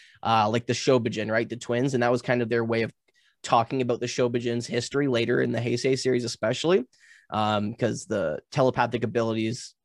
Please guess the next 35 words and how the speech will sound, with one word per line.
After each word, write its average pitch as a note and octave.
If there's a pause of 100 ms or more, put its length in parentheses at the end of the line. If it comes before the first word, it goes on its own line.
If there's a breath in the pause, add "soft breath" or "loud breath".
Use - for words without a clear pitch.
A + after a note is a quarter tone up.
(180)
come A#2+
into A2+
a -
great A2+
play A#2
when A2
communicating A2+
with A2+
the A2+
monsters A2+
and A2+ (400 soft breath)
predicting A#2+
their A2
attacks. A2
So B2+
I A#2
wonder C3+
if B2
really B2 (320)
Ken D#3
here B2+
is A#2
the A#2+
first C3+
real B2 (220)
jab B2+
into B2
that A#2
universe A2+ (100)
for G#2+
us -
in A2+
the A2
Showa A2
series. E2